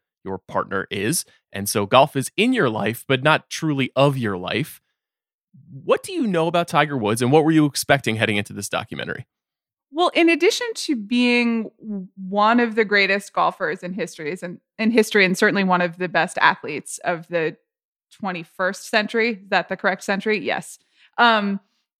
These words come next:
Speaker 2: w-, which I do know about because athletes at that level become pop cultural figures, and I am interested in pop culture, even if I'm not interested in my husband lecturing me about what type of iron Tiger Woods is using, which is, like, a personal hell that I live in on a daily basis.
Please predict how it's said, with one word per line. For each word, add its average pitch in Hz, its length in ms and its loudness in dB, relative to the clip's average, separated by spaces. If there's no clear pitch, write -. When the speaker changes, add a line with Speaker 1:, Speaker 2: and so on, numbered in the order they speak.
Speaker 2:
w-, - 120 -20
which 302 300 -2
I 285 120 6
do 254 320 0
know 208 460 6
about 160 480 0
because 226 560 2
athletes 208 560 2
at 160 140 -4
that 165 240 4
level 160 280 0
become 185 360 -6
pop 180 220 -8
cultural 196 360 -10
figures, 208 400 -6
and 180 100 -10
I 156 100 0
am 160 60 -4
interested 160 320 -8
in 165 80 -8
pop 160 220 -8
culture, 185 320 -10
even 180 300 -10
if 180 80 -10
I'm 175 180 -2
not - 260 0
interested 185 440 -4
in 175 100 -2
my 165 140 2
husband 175 360 -2
lecturing 190 440 -4
me 196 120 0
about 143 280 0
what - 160 0
type 190 160 -2
of 185 160 -4
iron 190 360 4
Tiger 214 280 4
Woods 220 200 2
is 220 160 -6
using, 240 420 4
which 202 260 -2
is, 180 120 -14
like, 175 160 -10
a 180 60 -2
personal 180 460 -4
hell 175 220 2
that 180 140 2
I 180 60 2
live 190 240 0
in 202 140 2
on 175 120 0
a 180 60 -4
daily 185 300 -4
basis. 294 500 2